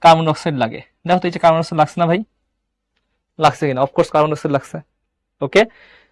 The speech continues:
তো মেইন উদ্দেশ্য কি ছিল? গ্লুকোজ তৈরি করা। এবং একটা পর্যায়ে সেখান থেকে পরবর্তী গ্লুকোজ তৈরি হবে। ওকে, এটা এত দূর আর দেখাচ্ছি না, just এটুকু মনে রাখো। Then সি ফোর সাইকেল, সি ফোর, সি ক্যাম একই দুইটাই, আমরা সি ফোর জানলেই হবে। সি ক্যাম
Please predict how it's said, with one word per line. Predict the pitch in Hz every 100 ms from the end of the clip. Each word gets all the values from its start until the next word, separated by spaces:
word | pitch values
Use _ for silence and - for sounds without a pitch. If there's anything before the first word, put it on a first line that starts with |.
| -
তো | 170
মেইন | 175 202
উদ্দেশ্য | 180 202 -
কি | 156 -
ছিল? | 123 131 _ _ -
গ্লুকোজ | 139 143 147 143
তৈরি | 120
করা। | - - _ _ _ _ _ _ _ _
এবং | 220 214
একটা | 208 190
পর্যায়ে | 185 180 175
সেখান | 165 160
থেকে | 151
পরবর্তী | 143 143 127
গ্লুকোজ | 117 131
তৈরি | 147 120
হবে। | - - _ -
ওকে, | 143 208 156
এটা | 151 151
এত | 156 156 143
দূর | 143 143 -
আর | 135
দেখাচ্ছি | 127 143 - 208
না, | 277
just | 175 - 160
এটুকু | 151 127
মনে | 117
রাখো। | 123 - - _ _ _ _ _ _ 170
Then | 180 175 - -
সি | - 262 -
ফোর | 254 208
সাইকেল, | - 123 117 - _ _ -
সি | - 214 -
ফোর, | 240 233 -
সি | 202 202 - _ - - _ -
ক্যাম | 185 165 226 - 605
একই | 605 196 127
দুইটাই, | 113 160 240 - -
আমরা | 165 170
সি | - 196
ফোর | 196 151
জানলেই | 135 131 127
হবে। | 135 190
সি | - 202 - - -
ক্যাম | 208